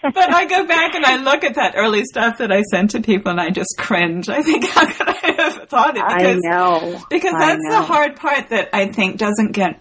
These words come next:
Speaker 1: really recognized, which is that it, it, once you get to the point of realizing how much you don't know, you're okay. But there's this long period before you get to that point where you don't know how much you don't know, and you don't realize how,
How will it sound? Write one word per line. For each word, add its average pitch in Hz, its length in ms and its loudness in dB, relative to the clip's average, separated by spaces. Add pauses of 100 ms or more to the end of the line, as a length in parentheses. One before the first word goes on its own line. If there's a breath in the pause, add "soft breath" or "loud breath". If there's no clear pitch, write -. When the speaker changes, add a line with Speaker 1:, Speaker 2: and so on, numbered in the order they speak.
Speaker 1:
really 202 520 0
recognized, 170 880 -2
which 185 240 -2
is 185 160 2 (140)
that 180 320 0 (840 loud breath)
it, - 220 -6
it, - 140 -4
once 262 340 0
you 349 80 -2
get 339 200 0
to 311 100 -2
the 185 80 -4
point 190 260 2
of 160 100 -4
realizing 170 440 0
how 170 120 0
much 165 260 0
you 160 80 0
don't 156 240 -2
know, 170 200 2
you're 151 360 0
okay. 233 500 -2 (340 loud breath)
But 214 160 -2
there's 214 240 0
this 196 220 0
long 302 340 0
period 180 320 0
before 190 260 -6
you 185 140 2
get 262 200 0
to 294 100 -8
that 185 200 -2
point 160 220 -6
where 196 100 2
you 185 180 2
don't 208 340 -2
know 147 240 0
how 160 160 -2
much 135 260 -6
you 160 100 0
don't 139 260 -2
know, - 420 -4
and 170 280 0
you 180 140 0
don't 190 300 0
realize 170 400 0
how, 165 480 -2